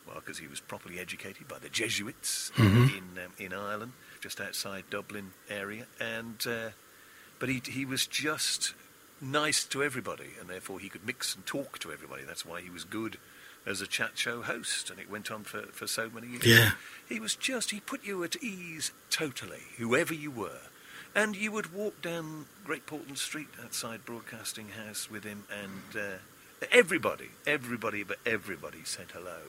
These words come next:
Speaker 1: They, they just felt they knew him. He just felt he was part of the family. So you'd get builders, "All right, tell!" and all that. So, and he was just, and he would always wave.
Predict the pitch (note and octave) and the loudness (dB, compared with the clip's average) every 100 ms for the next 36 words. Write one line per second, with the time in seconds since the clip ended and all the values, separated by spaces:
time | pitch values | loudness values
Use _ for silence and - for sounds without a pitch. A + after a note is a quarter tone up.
0 | E2 F2+ - F#2 F2 - G#2+ F#2 - - | -10 -10 -6 -6 -2 -2 -2 -6 -8 -18
1 | - - A2+ A#2+ F3+ F2+ B2 G#2+ G2 - | -20 -8 -6 -4 -4 -6 -10 -10 -6 -2
2 | F#2+ F#2+ F#2 - G#2 G#2 - C3 A#2 - | -4 -4 -10 -6 -4 -4 -4 -4 -6 -12
3 | - - - - A#2 A2+ A#2+ A#2+ G#2+ C#3+ | -14 -14 -8 -2 -2 0 0 0 6 6
4 | C#3+ G#2+ - C4 D#4 D#4 E4+ E4+ C4 - | 6 0 4 10 12 10 10 10 8 -6
5 | - C#3+ D3+ D3+ C3+ - - D3 D#3+ E3 | 4 4 6 4 2 4 4 4 2 -2
6 | - - A#3+ G3+ - - - - - C#3+ | 4 6 6 4 2 -2 -4 -8 0 4
7 | C#3+ - F3 D#3 A2+ F2 C2 | 6 8 8 8 4 -2 -4